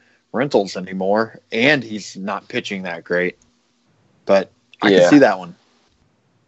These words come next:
Speaker 1: Okay.
Speaker 2: Yeah, I could see it.
Speaker 1: Are you a believer in Tyler Beede long term?
Speaker 2: No, not really.
Speaker 1: He's not one of your guys.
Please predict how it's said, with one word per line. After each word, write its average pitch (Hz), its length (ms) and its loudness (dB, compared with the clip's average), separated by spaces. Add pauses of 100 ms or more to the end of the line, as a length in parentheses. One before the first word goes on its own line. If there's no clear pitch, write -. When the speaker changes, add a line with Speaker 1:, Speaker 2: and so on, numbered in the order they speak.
(300)
Speaker 1:
Okay. 170 180 4
Speaker 2:
Yeah, 110 220 4 (160)
I 147 160 -4
could 139 160 -10
see - 160 -10
it. 104 140 -10 (960)
Speaker 1:
Are 135 100 -2
you 214 180 -2
a 226 40 0
believer 170 420 -2
in 143 100 -8
Tyler 160 300 0
Beede 127 240 -2
long 185 300 -2
term? 196 340 -6 (3000)
Speaker 2:
No, 123 460 6
not 104 180 0
really. 92 340 -8 (920)
Speaker 1:
He's 117 160 -12
not 117 140 -2
one 117 100 -4
of 117 40 -2
your 113 120 2
guys. 104 540 2